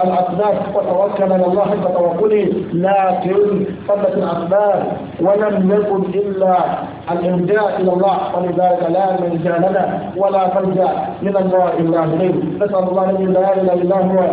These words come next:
أن يوفقنا جميعا، وأن يجعلنا ممن يثق به، وأن يجعلنا ممن يتوكل عليه حق توكله، فإنه حسبنا ونعم الوكيل. أقول ما هو سؤال مسلم. أقول أقول أقول الكتاب يقول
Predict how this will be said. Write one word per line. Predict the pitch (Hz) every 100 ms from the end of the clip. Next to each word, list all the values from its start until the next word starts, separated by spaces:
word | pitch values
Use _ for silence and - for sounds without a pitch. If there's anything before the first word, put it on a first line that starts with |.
| - - - 185
أن | 196
يوفقنا | 185 180 208 190 185 175
جميعا، | 165 175 196 196 202 202 202 - 165
وأن | - 214 208
يجعلنا | 196 185 190 202 185 180
ممن | 202 208 190 185
يثق | 214 202 196
به، | 185 214 185 - - 170
وأن | 185 214 208
يجعلنا | 190 208 196
ممن | 202 196 185
يتوكل | 180 185 185 180
عليه | 170 190 185
حق | 185 185 165
توكله، | 165 160 190 190 180 185 - -
فإنه | 202 190 180 170 165
حسبنا | 170 185 185 165 165 160 156 156 156 135
ونعم | 170 170 165
الوكيل. | 156 147 143 160 147 - 139 - -
أقول | 156 180
ما | 180
هو | 175 165
سؤال | 170 175
مسلم. | 180 185 139 131 139 - - - - - - - -
أقول | 175 175 180
أقول | 170 175
أقول | 175 175
الكتاب | 165 180 180 165
يقول | 156